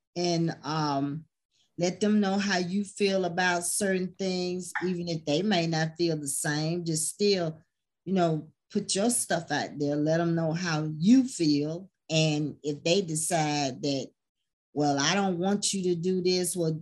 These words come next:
give me a chance. I had to tell my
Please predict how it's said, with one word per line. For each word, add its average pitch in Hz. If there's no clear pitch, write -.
give 277
me 330
a 262
chance. -
I 254
had 330
to 220
tell 277
my 269